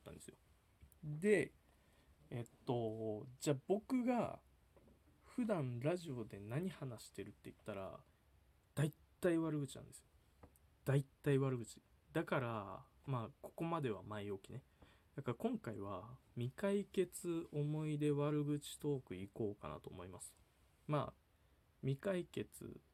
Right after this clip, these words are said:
思い出からそこまで外れないように心がけようとは思うんですけど。はい。で、あ、こっから本題ね。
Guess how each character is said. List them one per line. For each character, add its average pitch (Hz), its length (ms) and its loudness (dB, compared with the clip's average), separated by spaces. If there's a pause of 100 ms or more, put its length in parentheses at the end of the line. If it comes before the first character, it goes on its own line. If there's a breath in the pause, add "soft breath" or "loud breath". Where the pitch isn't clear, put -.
(180)
思 127 320 0
い 127 140 0
出 123 300 -2 (180)
か 120 100 -4
ら 113 220 -2 (360)
そ - 140 -8
こ - 140 -4
ま 156 160 2
で 123 80 -2
外 117 320 0
れ 123 80 4
な 123 180 0
い 117 80 0
よ 95 120 -2
う 80 40 -10
に - 160 -12
心 117 400 0
が 113 140 0
け - 160 -4
よ 110 140 2
う 104 40 -4
と 87 120 -8
は 76 40 -6
思 85 140 -10
う 78 40 -10
ん 71 40 -10
で - 60 -12
す - 100 -14
け - 80 -12
ど。 - 240 -10 (1300 loud breath)
は 120 140 0
い。 - 80 -4 (420)
で、 143 240 8 (160)
あ、 127 180 2
こ 139 180 4
っ - 40 -20
か 147 100 4
ら 143 80 4
本 135 240 0
題 127 160 -2
ね。 135 140 -4